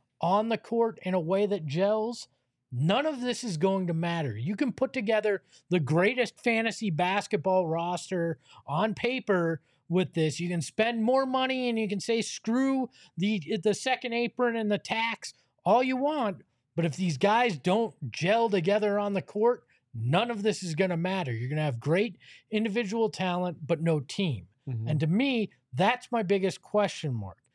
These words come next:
Speaker 1: How do they come together? How fast do they? If this takes till January to really gel,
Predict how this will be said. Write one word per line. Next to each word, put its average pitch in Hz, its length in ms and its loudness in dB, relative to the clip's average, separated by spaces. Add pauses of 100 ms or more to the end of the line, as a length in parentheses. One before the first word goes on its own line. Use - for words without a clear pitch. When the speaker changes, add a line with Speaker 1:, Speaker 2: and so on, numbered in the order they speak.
(220)
Speaker 1:
How 190 460 0 (160)
do 277 220 4
they 208 160 4
come 139 260 -2
together? 104 400 -6 (220)
How 175 220 0
fast 285 520 -4
do 131 120 -2
they? 95 260 -10 (240)
If 165 160 -2
this 262 220 -2
takes 294 400 -6
till 214 180 0
January 202 720 0
to 185 80 0
really 180 320 2
gel, 220 540 0